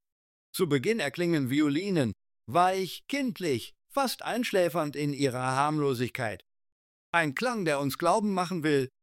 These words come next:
wir seien bei einer Aufführung im Schulorchester, bei der gleich Alle meine Entchen gespielt wird.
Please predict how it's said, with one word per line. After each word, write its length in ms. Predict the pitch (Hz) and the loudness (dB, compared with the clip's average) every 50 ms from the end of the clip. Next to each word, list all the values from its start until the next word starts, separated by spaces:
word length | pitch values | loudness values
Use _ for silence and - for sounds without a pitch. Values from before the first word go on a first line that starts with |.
| _ _ _ | _ _ _
wir 180 | 180 226 240 214 | -6 -4 -2 -2
seien 300 | 202 247 269 277 247 180 | -2 -2 -2 -2 -4 -4
bei 140 | 151 139 | -4 -4
einer 260 | 127 135 127 117 104 123 | -4 -4 -6 -4 -4 -4
Aufführung 480 | 180 196 190 - 196 165 156 160 151 | -4 -4 -4 -2 -2 0 0 0 -2
im 120 | 143 135 131 | -2 -2 -2
Schulorchester, 920 | - 240 254 240 170 151 143 - 190 190 185 - 180 156 143 131 110 101 | -2 -4 -2 0 0 0 0 0 -2 -2 -2 -4 -4 -4 -4 -4 -6 -6
bei 160 | - 131 131 127 | -4 -4 -4 -2
der 160 | 127 117 113 | -4 -6 -4
gleich 380 | 110 151 170 170 170 160 - - _ | -2 0 0 0 0 -2 -6 -6 _
Alle 260 | - 220 240 233 226 | 2 2 4 4 2
meine 340 | 214 196 170 151 147 147 143 | 2 2 2 2 0 -2 -4
Entchen 380 | - 165 185 180 - 185 165 139 | -4 -4 -4 -2 -2 -2 -2 -2
gespielt 400 | 147 135 - - 165 147 127 123 | -2 -2 -2 -2 -2 -2 0 0
wird. 260 | 139 120 107 - | -2 -2 -2 -6